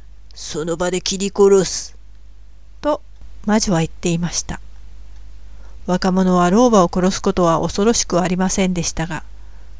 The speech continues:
恋人と別れるのは嫌でした。しかし、山道を登っていきました。すると、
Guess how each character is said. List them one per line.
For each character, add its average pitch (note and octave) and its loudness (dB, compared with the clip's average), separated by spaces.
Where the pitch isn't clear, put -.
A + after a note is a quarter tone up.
恋 A3 4
人 A#3+ 4
と A#3 6
別 A3+ 6
れ A#3 6
る A#3 4
の F3+ 4
は F3 6
嫌 F3 2
で E3 0
し - -2
た。 - -6
し - -2
か F3 0
し、 - -4
山 F#3+ 4
道 G3 2
を F3+ 2
登 F3 0
っ - -12
て - -2
い F3+ -2
き - -4
ま F3 0
し - -4
た。 - -6
す - -4
る F#3 0
と、 F#3+ -2